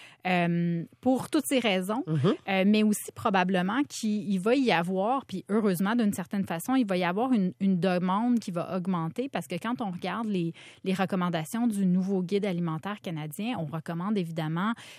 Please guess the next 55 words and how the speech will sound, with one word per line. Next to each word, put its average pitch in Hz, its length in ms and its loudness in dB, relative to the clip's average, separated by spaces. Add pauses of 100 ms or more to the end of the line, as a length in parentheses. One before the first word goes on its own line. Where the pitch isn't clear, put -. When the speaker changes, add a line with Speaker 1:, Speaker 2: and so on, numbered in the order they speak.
Speaker 1:
euh, 156 300 -2
de, 156 420 -2
de, - 140 -16
de 170 140 -6
mettre 160 280 -4
plus 226 380 0
de 185 140 0
fruits 214 240 -2
et 202 40 2
légumes 180 360 0
dans 170 140 0
l'assiette, 156 460 -6
hein. 156 120 -6
Si - 220 -14
vous 180 140 -4
avez 170 200 0
vu 190 180 0
l'image, 190 800 2
on 165 140 -2
a 175 80 0
la 175 140 0
moitié 185 560 -2
de 202 80 -2
l'assiette 220 600 -4 (340)
qui 226 260 2
est 214 60 2
remplie 180 420 0
de 185 140 2
fruits 220 240 -2
et 208 40 2
légumes, 208 500 4 (320)
idéalement 196 680 4
à - 160 -6
tous - 120 -8
les 190 140 0
repas. 165 360 -4
Donc, 170 240 -6 (680)
Speaker 2:
Avec 175 200 6
une 196 100 10
petite - 200 2
protéine 185 360 10
à 151 60 8
côté. 151 420 8
Speaker 1:
Une 240 100 10
petite 208 120 0
protéine, 220 340 4
Speaker 2:
Ça, 285 80 10
on 285 40 8
Speaker 1:
puis 269 80 4
Speaker 2:
va 254 60 10
en 220 60 10
Speaker 1:
un 208 40 6
Speaker 2:
parler. 135 260 4
Speaker 1:
petit, 214 60 6
oui, 233 220 6